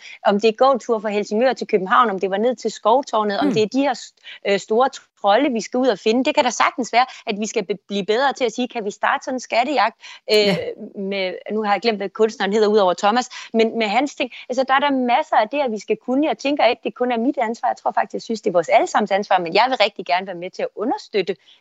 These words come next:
Speaker 1: den her type, øh, sammenhæng af, at vi kan åbne os op mod hinanden,
Speaker 2: Og det er jo
Speaker 1: og,
Speaker 2: i
Speaker 1: og
Speaker 2: hvert fald
Speaker 1: i fællesskabet
Speaker 2: også,
Speaker 1: også
Speaker 2: ja.
Speaker 1: bøje os mod hinanden.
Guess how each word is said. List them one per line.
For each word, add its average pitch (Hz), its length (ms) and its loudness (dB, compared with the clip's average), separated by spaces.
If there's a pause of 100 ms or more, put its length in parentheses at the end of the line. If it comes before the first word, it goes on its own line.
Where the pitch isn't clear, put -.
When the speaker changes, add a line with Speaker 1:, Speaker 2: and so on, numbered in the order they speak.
(120)
Speaker 1:
den 233 160 0
her 196 160 -2
type, 175 420 -4 (380)
øh, 180 320 4
sammenhæng 214 560 -2
af, 208 240 -2
at 170 120 -8
vi 180 100 -6
kan 190 180 -4
åbne 185 340 -2
os 156 140 -2
op 233 240 4
mod 226 180 2
hinanden, 185 380 -4 (260)
Speaker 2:
Og 196 60 0
det 202 80 4
er 269 60 6
jo 277 80 6
Speaker 1:
og, 262 60 6
Speaker 2:
i - 20 6
Speaker 1:
og - 20 6
Speaker 2:
hvert 247 100 0
fald 254 180 2
Speaker 1:
i 208 40 2
fællesskabet 214 400 0
Speaker 2:
også, 190 220 0 (140)
Speaker 1:
også 190 40 2
Speaker 2:
ja. - 60 -
Speaker 1:
bøje 269 320 4
os 170 80 -12 (520)
mod 180 220 -8
hinanden. 151 440 -10